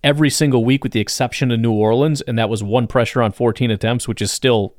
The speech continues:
fine. I mean, you're looking for somewhere between one and two, and he got one. But seventeen point seven percent for Devontae Wyatt. And it's like, "Well, he's a terrible run defender." Well, he had two bad games as a run defender. He had three solid games.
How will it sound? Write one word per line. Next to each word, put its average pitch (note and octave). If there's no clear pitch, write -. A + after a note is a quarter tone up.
fine. F#2+
I -
mean, A2
you're A2
looking A#2
for A2
somewhere A#2
between G#2+
one G#2+
and G2
two, G#2+
and F#2+
he G2
got F#2+
one. F2
But -
seventeen D#3+
point C#3+
seven C3
percent A#2+
for G2+
Devontae G#2+
Wyatt. G2
And G#2+
it's -
like, A2
"Well, A2+
he's G#2
a F#2+
terrible A#2
run A2
defender." F#2
Well, D#3+
he D#3
had F3
two G#3+
bad D3
games A#2+
as G#2+
a A2
run G2+
defender. F#2
He A#2+
had A#2
three D3+
solid A2+
games. D2+